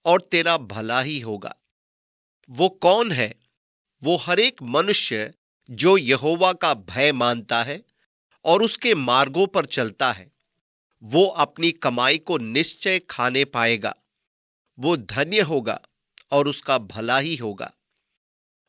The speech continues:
भजन एक सौ अट्ठाईस पद तीन, "तेरे घर के भीतर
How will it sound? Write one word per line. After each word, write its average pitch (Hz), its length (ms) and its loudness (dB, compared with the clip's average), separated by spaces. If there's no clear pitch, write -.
भजन 139 320 0
एक 151 180 2
सौ 147 180 -2
अट्ठाईस 127 540 -2
पद 135 140 0
तीन, 151 340 -2
"तेरे 165 240 4
घर 135 320 -2
के 175 220 -2
भीतर 120 680 -6